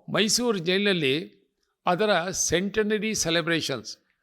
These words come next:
ಅಂದರೆ ಶತಮಾನೋತ್ಸವವನ್ನು ಆಚರಣೆ ಮಾಡಿದ. ಬೆಳಿಗ್ಗೆ ಒಂಬತ್ತುವರೆ ಗಂಟೆ, ಹತ್ತು ಗಂಟೆಗೆ ಕಾರ್ಯಕ್ರಮ ಅಲ್ಲಿ ಶುರು ಮಾಡಿಕೊಂಡು ಒಂದು ಗಂಟೆವರೆಗೂ ಆ ಕಾರ್ಯಕ್ರಮವನ್ನು ನಡೆಸ್ತು.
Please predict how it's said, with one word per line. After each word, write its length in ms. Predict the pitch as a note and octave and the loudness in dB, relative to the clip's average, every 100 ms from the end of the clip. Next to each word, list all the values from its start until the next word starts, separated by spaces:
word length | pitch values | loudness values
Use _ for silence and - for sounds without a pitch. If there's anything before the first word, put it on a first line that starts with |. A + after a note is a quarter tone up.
| _ | _
ಅಂದರೆ 220 | D#3 F#3+ | -2 0
ಶತಮಾನೋತ್ಸವವನ್ನು 1200 | - D3 F3 G3 G#3+ G#3 G3 - E3 D#3 D#3+ F3+ | 0 -2 0 2 4 2 -4 -6 -6 -6 -6 -2
ಆಚರಣೆ 460 | C#3+ C3 - D#3 C#3+ | 0 0 0 -2 -2
ಮಾಡಿದ. 440 | B2+ A2+ - - _ _ _ _ _ _ _ _ _ _ | -4 -4 -6 -16 _ _ _ _ _ _ _ _ _ _
ಬೆಳಿಗ್ಗೆ 520 | C#3+ C#3+ F#3 E3 E3+ D3+ | -2 4 4 4 4 2
ಒಂಬತ್ತುವರೆ 600 | C#3 D3 F3 - F3 D#3 | 0 -2 -2 0 0 0
ಗಂಟೆ, 380 | D3+ C#3 F3+ D#3 | -2 0 2 2
ಹತ್ತು 240 | A2+ C#3+ | 0 -6
ಗಂಟೆಗೆ 360 | D3+ C3+ F3 D3+ | -6 0 0 0
ಕಾರ್ಯಕ್ರಮ 520 | B2 C#3+ D3+ D#3 C#3+ | 0 -2 -4 -8 -6
ಅಲ್ಲಿ 240 | C3+ B2+ | -6 -6
ಶುರು 260 | - C3+ C#3+ | -8 -8 -6
ಮಾಡಿಕೊಂಡು 800 | D3 B2+ - C#3+ F3+ D3 - _ _ _ _ _ _ _ | -4 -6 -6 -6 -4 -6 -6 _ _ _ _ _ _ _
ಒಂದು 280 | D#3 G3+ A3 | -2 2 4
ಗಂಟೆವರೆಗೂ 580 | A3 F#3+ G#3 F#3+ F3+ F#3+ | 2 2 0 0 0 0
ಆ 100 | D3+ | 0
ಕಾರ್ಯಕ್ರಮವನ್ನು 920 | - D3+ D#3+ D3 C#3+ C#3 C3+ C3 A2+ | 2 0 0 -4 -4 -4 -4 -2 -2
ನಡೆಸ್ತು. 800 | A2 A2 F2+ - F#2+ - - _ | -4 -6 -10 -10 -10 -10 -14 _